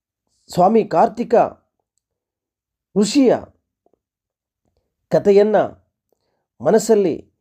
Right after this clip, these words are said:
ಯಾರು ಗ್ರಹಿಸ್ತಾರೋ, ಯಾರು ಕೇಳ್ತಾರೋ, ಅವರಿಗೆ ಗಾಯ, ಹುಣ್ಣು, ರೋಗು, ಹಸಿವು, ಬಾಯಾರಿಕೆ, ತಂಪು,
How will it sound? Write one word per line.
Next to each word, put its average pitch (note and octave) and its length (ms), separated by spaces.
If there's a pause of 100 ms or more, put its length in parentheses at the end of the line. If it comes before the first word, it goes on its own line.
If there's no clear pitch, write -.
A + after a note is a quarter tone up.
ಯಾರು E3 360
ಗ್ರಹಿಸ್ತಾರೋ, E3 760 (1300)
ಯಾರು F#3 440 (320)
ಕೇಳ್ತಾರೋ, F3+ 680 (340)
ಅವರಿಗೆ D#3 680 (180)
ಗಾಯ, D#3 360
ಹುಣ್ಣು, D3+ 640
ರೋಗು, D#3+ 460
ಹಸಿವು, E3+ 400
ಬಾಯಾರಿಕೆ, D#3+ 680
ತಂಪು, E3+ 680